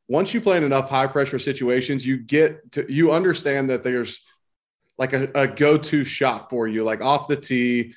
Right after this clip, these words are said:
Like, I know if I have a pressure packed iron shot, I'm moving the ball back in my stance,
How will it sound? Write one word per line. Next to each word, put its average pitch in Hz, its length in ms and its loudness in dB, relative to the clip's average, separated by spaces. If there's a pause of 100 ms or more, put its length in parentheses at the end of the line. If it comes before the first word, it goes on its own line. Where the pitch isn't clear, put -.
(140)
Like, 123 160 0
I 160 140 4
know 139 440 2 (140)
if 123 120 -2
I 156 120 4
have 165 100 2
a 135 60 2
pressure 151 360 -4
packed 143 300 -2
iron 120 240 0
shot, 117 240 -2
I'm 113 100 -2
moving 156 220 2
the 175 80 -2
ball 143 180 4
back 131 260 0
in 151 40 -6
my 143 80 0
stance, 113 500 -6